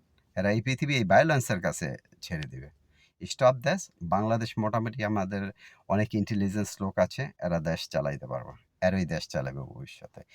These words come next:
একটু নতুন দল করেন, নতুন জেনারেশন দল তৈরি করেন। ইনশাআল্লাহ। আর যদি বিএনপি আওয়ামী লীগ থাকে, আওয়ামী লীগ বিএনপির ভিতরে এই পরিবার দুইটা তন্ত্র থেকে চেঞ্জ করতে হবে।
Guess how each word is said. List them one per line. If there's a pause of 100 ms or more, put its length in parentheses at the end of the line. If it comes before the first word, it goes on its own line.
(200)
একটু
নতুন
দল
করেন,
নতুন
জেনারেশন
দল
তৈরি
করেন। (1000)
ইনশাআল্লাহ। (840)
আর
যদি
বিএনপি
আওয়ামী
লীগ
থাকে, (680)
আওয়ামী
লীগ
বিএনপির
ভিতরে
এই
পরিবার (260)
দুইটা
তন্ত্র
থেকে
চেঞ্জ
করতে
হবে।